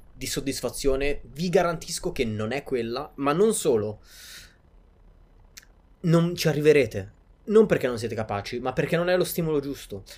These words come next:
Avere una Lamborghini, tornare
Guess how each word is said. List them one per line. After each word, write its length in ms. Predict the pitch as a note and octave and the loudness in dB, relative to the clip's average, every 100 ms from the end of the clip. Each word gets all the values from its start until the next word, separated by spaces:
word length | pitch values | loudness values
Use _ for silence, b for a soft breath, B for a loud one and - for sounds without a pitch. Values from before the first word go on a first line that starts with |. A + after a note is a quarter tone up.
| B | B
Avere 560 | - C#3+ F#3+ G3+ G3+ - - _ - | -6 4 8 8 6 2 -10 _ -14
una 480 | C#3 C3+ C3 B2 A#2+ - | -10 -6 -4 -4 -6 -8
Lamborghini, 640 | - C#3 C3 C3 A2+ A2 G#2+ | -2 0 0 -2 -2 -6 -6
tornare 640 | A#2 A#2 A#2+ B2 B2+ G#2+ | -6 -4 -2 0 0 -2